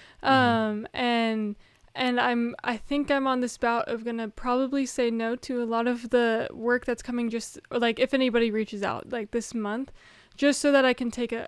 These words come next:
Speaker 2: a, a few weeks to be like, "This is really where I want to head, and this is, um, like,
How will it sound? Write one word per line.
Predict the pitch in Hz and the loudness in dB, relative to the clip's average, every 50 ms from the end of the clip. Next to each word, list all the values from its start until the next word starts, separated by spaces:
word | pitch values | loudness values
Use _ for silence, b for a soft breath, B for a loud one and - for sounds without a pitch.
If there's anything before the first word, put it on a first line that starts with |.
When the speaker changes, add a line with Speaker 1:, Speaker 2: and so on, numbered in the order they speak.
| - - 226 226 - - _ _ _ _ _ | -8 -8 -8 -8 -10 -16 _ _ _ _ _
Speaker 2:
a, | - - | -6 -4
a | 226 214 214 - - 311 b b b b b b b b b b | -4 -4 -6 -8 -12 -14 b b b b b b b b b b
few | - - 311 311 302 277 | -2 4 6 6 6 6
weeks | 240 254 254 254 - - | 6 4 2 2 0 -4
to | - - | -6 -6
be | 226 233 233 | -2 0 0
like, | 226 220 220 | 0 0 0
"This | - 262 254 - | -2 -2 -2 -2
is | 277 233 214 | -6 -6 0
really | 226 240 240 233 233 | 0 2 2 2 2
where | 220 226 226 | 2 0 0
I | 220 220 | 0 0
want | 214 214 214 208 - | -2 -2 -4 -6 -8
to | |
head, | 220 208 233 220 208 | -10 -6 -6 -4 -4
and | 220 220 214 | -4 -4 -6
this | 220 220 - - | -6 -8 -8 -8
is, | 240 226 220 208 220 - - - - | -8 -8 -8 -10 -12 -14 -16 -14 -14
um, | - - - 202 226 - - - - 240 254 _ _ _ _ _ _ _ _ 339 349 _ _ _ _ _ _ _ _ _ - 294 _ | -12 -10 -10 -10 -12 -14 -16 -16 -16 -18 -20 _ _ _ _ _ _ _ _ -20 -20 _ _ _ _ _ _ _ _ _ -20 -12 _
like, | - 247 226 220 - - | -2 -2 -2 -2 -6 -14